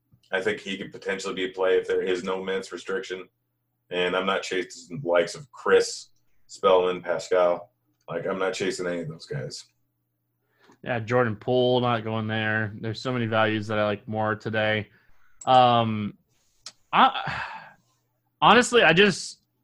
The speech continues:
Speaker 2: I don't mind playing Curry or Russell here, but I, there's just guards that I like more. Um, I like Draymond. We don't have a ton of, like,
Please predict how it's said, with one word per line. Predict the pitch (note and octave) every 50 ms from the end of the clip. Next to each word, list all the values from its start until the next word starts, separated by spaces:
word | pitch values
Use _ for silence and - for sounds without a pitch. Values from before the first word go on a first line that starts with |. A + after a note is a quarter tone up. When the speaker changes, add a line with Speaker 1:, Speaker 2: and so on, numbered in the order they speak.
| _ _ _ _ _ _ -
Speaker 2:
I | D#3 E3+
don't | G#3 G#3+ F3 C#3+
mind | C3+ C3+ C#3 D3 D3+ D3+ D3+ D3+ C#3+ B2+
playing | - D3 D3 D3 D3 C#3+ A#2+
Curry | - C#3+ C#3 C#3+ D3 D3+ D3 C#3+ C#3+ C#3 C#3 C3+ - _
or | - B2+ C3 C3
Russell | B2 A#2+ B2 B2 - C#3+ C3
here, | B2+ C3+ C#3 C3+ C3+ C#3 C3+ B2+ C3 _ _ -
but | A2 A2+ A2+ A2+ A2
I, | G#2+ A2+ A2+ A#2+ A#2 - - A2+
there's | A2+ A#2 A#2+ A#2 A#2+
just | C3+ B2+ - -
guards | - A#2+ B2 A#2+ A2+ A2+
that | A2+
I | A2+ A2
like | A2 G#2 -
more. | - G#2 G2+ G#2+ A2+ A#2 B2 - - - - - - -
Um, | - A2 A2 G#2+ G#2+ G#2+ G#2+ G#2 - - -
I | A#2 B2+
like | C#3 D3 C#3 A#2
Draymond. | - B2+ C3 C3+ C3+ C#3 C3+ C3+ C3+ B2+ A2+
We | A#2+
don't | B2 C3 C3
have | C3 C3 B2
a | A#2+
ton | - - B2 B2
of, | B2 A2+ G2+ G#2 -
like, | A#2 A#2 A2+ G#2 - -